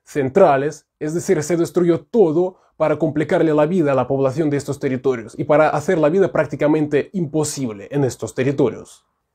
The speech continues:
Estas hostilidades lo que hicieron es que los sótanos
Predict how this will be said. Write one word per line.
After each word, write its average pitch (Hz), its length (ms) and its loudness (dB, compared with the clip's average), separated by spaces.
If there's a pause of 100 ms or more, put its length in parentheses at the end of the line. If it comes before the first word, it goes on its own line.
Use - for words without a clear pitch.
Estas 185 480 2
hostilidades 147 880 0
lo 139 100 -2
que 143 100 -4
hicieron 156 520 0
es 156 160 -4
que 160 140 -2
los 139 180 2
sótanos 135 840 0